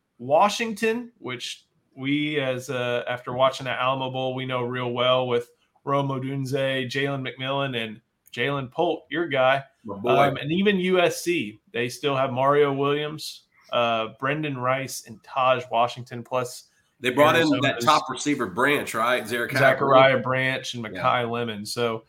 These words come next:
Speaker 1: uh, definitely a good crew, um, there at wide receiver for all those teams. But Texas,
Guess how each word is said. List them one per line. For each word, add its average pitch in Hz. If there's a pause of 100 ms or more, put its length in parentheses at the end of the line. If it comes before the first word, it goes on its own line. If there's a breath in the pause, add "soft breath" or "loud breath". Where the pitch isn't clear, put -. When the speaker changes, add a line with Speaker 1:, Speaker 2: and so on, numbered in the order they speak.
(400)
Speaker 1:
uh, 120
definitely 156
a 139
good 156
crew, 160 (100)
um, 113 (280)
there 135
at 117
wide 127
receiver 123
for -
all 160
those 156
teams. 143 (240 soft breath)
But 120
Texas, 160